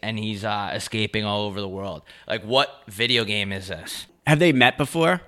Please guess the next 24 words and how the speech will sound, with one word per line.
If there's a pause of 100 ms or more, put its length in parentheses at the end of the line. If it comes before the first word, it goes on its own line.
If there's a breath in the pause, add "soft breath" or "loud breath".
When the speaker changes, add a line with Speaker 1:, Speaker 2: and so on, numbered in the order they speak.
(120)
Speaker 2:
The
pe-
Speaker 1:
Yes.
Speaker 2:
So
have,
have
Speaker 1:
Yeah.
Speaker 2:
they
consummated (220)
before
the
loan?
Like,
have
they
Speaker 1:
Like,
Speaker 2:
fucked?
Speaker 1:
bumped
stumps?
Speaker 2:
Yeah.
Speaker 1:
I
would
assume
so,